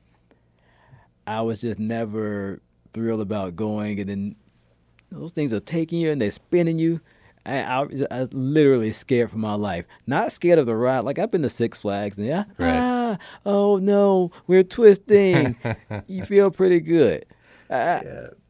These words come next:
Speaker 1: you know, or, you know, in other rides, the places, like, I feel like really it's just like those rides are built to really scare you 'cause it's like,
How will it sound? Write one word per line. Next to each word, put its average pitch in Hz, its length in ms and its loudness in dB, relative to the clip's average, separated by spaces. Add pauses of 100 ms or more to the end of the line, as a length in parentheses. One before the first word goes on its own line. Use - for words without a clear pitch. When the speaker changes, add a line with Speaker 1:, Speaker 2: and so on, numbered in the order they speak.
(120)
Speaker 1:
you - 160 -14
know, 80 80 -12
or, 160 100 -2
you 170 100 0
know, 170 160 2
in 156 120 0
other 160 280 0
rides, 151 420 2
the 135 80 -6
places, 156 480 -2
like, 135 300 -2 (640)
I 160 160 2
feel 170 240 4
like 143 220 6
really 160 340 8
it's 147 160 8
just 135 180 -2
like 123 340 0
those 156 320 2
rides 135 240 4
are 113 40 -2
built 117 300 0
to 120 80 -6
really 117 280 0
scare 143 280 2
you 110 200 -2
'cause 104 220 -2
it's 107 120 -6
like, 110 240 -2